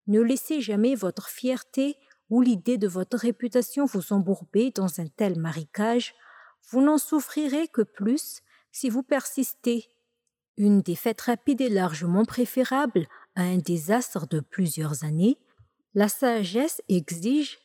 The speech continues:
de savoir s'arrêter. La mise en garde, il n'est jamais bon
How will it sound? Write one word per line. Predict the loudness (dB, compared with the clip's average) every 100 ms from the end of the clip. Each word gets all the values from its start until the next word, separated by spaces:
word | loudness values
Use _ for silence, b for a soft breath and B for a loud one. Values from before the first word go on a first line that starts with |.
| -8
de | -6
savoir | -4 -2 -2 -4
s'arrêter. | -2 -2 -2 -2 0 0 -2 _ _ _ _ _ _ -4
La | 2
mise | 4 4
en | 0
garde, | -2 0 2 0 -6 -20 _ _ _ -2
il | 4
n'est | 4 4
jamais | 2 2 2
bon | 2 4 4